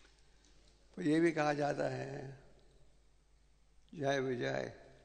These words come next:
नहीं, जगाए मदाई चौथे <laughs> अवतार थे। तो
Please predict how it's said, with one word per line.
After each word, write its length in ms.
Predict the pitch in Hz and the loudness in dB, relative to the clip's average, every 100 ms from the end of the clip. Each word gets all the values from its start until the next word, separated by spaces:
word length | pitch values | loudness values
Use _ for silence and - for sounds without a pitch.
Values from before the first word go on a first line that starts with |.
| - | -10
नहीं, 200 | - 90 | -6 -4
जगाए 280 | 123 131 156 | -4 -2 -2
मदाई 380 | 135 135 131 127 127 - - - - - - - - - - - - | -2 -2 -2 -4 -12 -20 -20 -20 -20 -20 -20 -20 -20 -20 -20 -20 -20
चौथे 480 | - 160 - 147 127 | -8 -6 -4 -6 -6
<laughs> 1080 | - - - - - - - - - - - - - - _ - _ - - - - - - - - - | -8 -14 -20 -20 -20 -20 -20 -14 -12 -12 -18 -20 -20 -20 _ -20 _ -20 -20 -16 -14 -12 -12 -14 -12 -12
अवतार 480 | - 120 123 113 | -12 -8 -6 -6
थे। 200 | 104 - - - - - - - - - | -8 -12 -20 -20 -20 -20 -20 -20 -10 0
तो 360 | 185 180 180 | 2 4 2